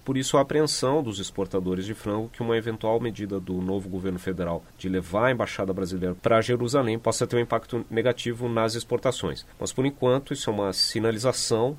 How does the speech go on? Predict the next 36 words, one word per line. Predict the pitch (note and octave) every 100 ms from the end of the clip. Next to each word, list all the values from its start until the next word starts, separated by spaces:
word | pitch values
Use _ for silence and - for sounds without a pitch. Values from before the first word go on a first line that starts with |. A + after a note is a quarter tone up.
| -
do | F2 F#2 E2+
presidente | G2 F2 F2+ F#2 A2+
eleito | G2+ F#2+
Jair | G#2+ G2
Bolsonaro. | A2 - B2+ G#2
Vamos | A2+ B2+
ver | G#2 G2+ - -
o | -
que | A2
vai | G#2
acontecer | G#2 A2 F#2+ - G2
quando | - G2+
ele | G2 G#2
efetivamente | A#2 C#3+ C#3 B2+ G#2+ G#2+ A#2
assumir | A2+ - G#2+
o | G2+
governo | A2 G2+ F#2+ F2+
em | G2+ G2+
dois | G2+ G2
mil | E2+
e |
dezenove. | E2 G#2 F#2 - - -
E | A#2+ B2 B2
outro | - F3 A#3
fato | - E3+ E3+ - D3 B2+ -
importante | C3+ - C#3+ - C#3+ F3 - C3
da | A#2+
semana | - A#2 A2+ B2+ D3
foi | - D3
o | C#3+
avanço | E3+ C#3+ C3 C3+ D3 D#3
de | C3+
uma | C3+ C3+
proposta | - C3 B2+ B2 -
para | - C3+
regular | A#2 C3+ E3 E3 A#2+ A#2 C#3+